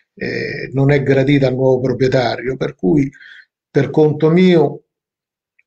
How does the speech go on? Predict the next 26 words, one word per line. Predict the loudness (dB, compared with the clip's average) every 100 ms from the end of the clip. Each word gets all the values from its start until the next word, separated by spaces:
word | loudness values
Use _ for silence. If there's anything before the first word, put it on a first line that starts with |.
| _ _ _ _ _
eh, | -2 0 0 -2 -8 -12 -14
se-, | -10 -8 -8 -4 0 2
sessantadue, | 0 -2 -2 0 2 2 2 2 4 4 2
sessantatré | -2 -2 -2 0 -2 0 0
giorni | 2 4 4 4
dopo | 2 2 2 2
la | 0 -2
prima | 0 2 2
vaccinazione, | 0 0 0 0 2 0 0
chiaramente | 0 2 2 0 -2
poi | 0 0 0 -6 -16
chi | -8
lo | -6 0
prende | 0 0 -4 -6
sa | -2 0 0
che | -2 -6
ha | -6
fatto | -6 -6 -8
una | -12 -6
sola | -4 -4
vaccinazione | -8 -6 -2 -2 -2 0 2 2 -2 -10 -20 -20
e | -4 -2
sa | 0 0 0
che | -2
deve | -2 -2 0
farne | 0 0 -2 -6